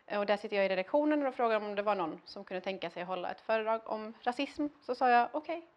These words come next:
jag kan prova." Och det var kul, så kom jag tillbaka. <laughs> Eh, så vill man liksom fördjup-, för idag är det ju bara basic,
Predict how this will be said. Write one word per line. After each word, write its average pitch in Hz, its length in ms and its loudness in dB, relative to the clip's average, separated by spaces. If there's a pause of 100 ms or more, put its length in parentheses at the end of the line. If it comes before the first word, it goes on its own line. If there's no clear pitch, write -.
(120)
jag 269 120 -6
kan 285 100 -4
prova." 277 240 0 (460)
Och 247 100 -8
det 254 60 2
var 247 100 -2
kul, 254 340 -6 (140)
så 247 60 -10
kom 247 120 -8
jag 240 80 -6
tillbaka. 240 440 -2
<laughs> - 40 -12 (460)
Eh, 233 540 12
så 294 200 8
vill 294 260 6
man 285 300 8
liksom 285 200 2
fördjup-, 285 520 2
för 294 80 4
idag 302 300 10
är 294 40 10
det 285 60 8
ju 277 60 4
bara 262 140 8
basic, - 540 2